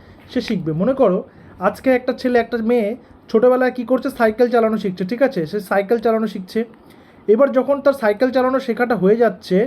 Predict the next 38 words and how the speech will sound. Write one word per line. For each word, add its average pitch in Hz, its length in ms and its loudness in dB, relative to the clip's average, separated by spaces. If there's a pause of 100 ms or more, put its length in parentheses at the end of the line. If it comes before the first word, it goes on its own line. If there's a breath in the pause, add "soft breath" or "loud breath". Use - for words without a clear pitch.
(400 loud breath)
সে 220 140 0
যখন 240 200 0
সাইকেলটা 226 520 0
চালানো 233 300 0
শিখে 233 280 -4
গেল, 185 220 2
ঠিক 240 160 -6
আছে, 254 200 0 (680 loud breath)
তো 247 80 -2
তার 247 260 2
কিন্তু 277 280 -4
এই 277 100 0 (120)
দুটো 220 260 2
চাকার 262 360 -2
উপরে 269 240 -2
ব্যালেন্স 208 420 0
করা 226 240 2 (160)
তাকে 214 260 -6
কিন্তু 247 220 -4
আর 247 140 -2
শিখতে 233 240 -6
হচ্ছে 220 260 -2
না। 214 120 0
সে 190 160 -4
যখন 220 240 -4
সাইকেল 196 440 -4
থেকে 226 160 -4 (520 loud breath)
বাইক 180 380 0
শিখতে 185 280 -4
যাচ্ছে, 156 340 -6 (500)
ঠিক 220 140 -6
আছে, 240 180 0
সে 190 120 -6
যখন 214 200 0
বাইক 185 300 0
শিখতে 196 260 -6
যাচ্ছে, 151 320 -4 (340)
অর্থাৎ 214 380 -2